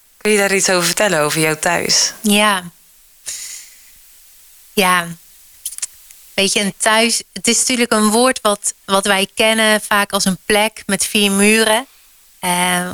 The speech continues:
Speaker 2: of misschien dat je zegt van, "Nou, als ik bij mijn ouders thuis ben, voel ik me nog altijd echt thuis." En ik denk dat je het daarmee kan vergelijken, maar dan echt keer tien. En het gaat, eh, dieper dan,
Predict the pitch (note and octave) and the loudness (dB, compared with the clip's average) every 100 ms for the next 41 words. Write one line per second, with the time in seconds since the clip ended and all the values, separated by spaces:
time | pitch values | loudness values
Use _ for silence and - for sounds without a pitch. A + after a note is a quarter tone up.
0 | - G3+ - G3+ - G#3 G3+ G3+ F#3+ - | -6 -2 0 0 2 2 2 0 -2 -2
1 | G3 F#3+ F#3 - G3 F#3 F3+ F3+ F#3 F3+ | 0 0 -2 -4 0 2 2 0 0 -2
2 | F#3 G3 G3+ G3+ - G#3 G3 - F#3+ - | 0 2 2 0 -2 0 0 0 -2 0
3 | G#3 F#3+ F#3 F3+ G3 G3+ - F#3+ - - | 0 0 -2 0 0 0 -2 -4 -2 -2
4 | F#3+ G#3+ C4 - - - - - - - | 0 2 0 -4 -10 -20 -20 -20 -20 -20
5 | - - - F3+ F#3 F3 G3 G#3 G#3 - | -20 -20 -6 -2 -2 0 0 0 0 -2
6 | G3 - G3 G3+ G3+ G3+ F3+ F3 - G3 | -2 0 2 2 0 -2 -4 -4 0 0
7 | G#3 G3+ F#3 F3+ F3 F3+ F3+ - - G#3 | 0 0 0 0 0 0 -2 -2 0 0
8 | F#3+ - G#3+ F3+ E3 E3 - - - - | 0 0 -2 -2 -4 -10 -18 -20 -18 -4
9 | F#3 F3 F3 - F3+ F3 - - - F3+ | 0 0 0 0 0 0 -4 -8 -4 0
10 | F3 F3 F3 - F#3+ F#3+ E3 G#3+ A#3 B3+ | 2 2 0 -4 -10 -6 -2 -2 0 2
11 | A#3+ B3+ C#4 - - - - - F#3 F#3 | 2 2 -2 -18 -20 -20 -6 -2 0 0